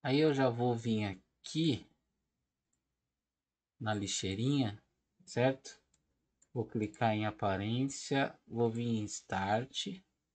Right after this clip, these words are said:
Vou clicar aqui, vou vir em element, show.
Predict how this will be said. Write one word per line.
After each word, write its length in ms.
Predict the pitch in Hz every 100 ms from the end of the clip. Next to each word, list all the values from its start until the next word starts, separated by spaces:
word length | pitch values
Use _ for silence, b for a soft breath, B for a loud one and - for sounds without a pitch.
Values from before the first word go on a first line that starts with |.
| _ _ _ _ _ _ _ - _ _ _
Vou 240 | - 117
clicar 500 | 117 107 101 - 104
aqui, 760 | 95 - - 113 123 143 147 -
vou 280 | 104 120 117
vir 120 | 113
em 180 | 117 110
element, 720 | 101 98 98 110 135 143 147 - - -
show. 760 | - - - 131 143 147 151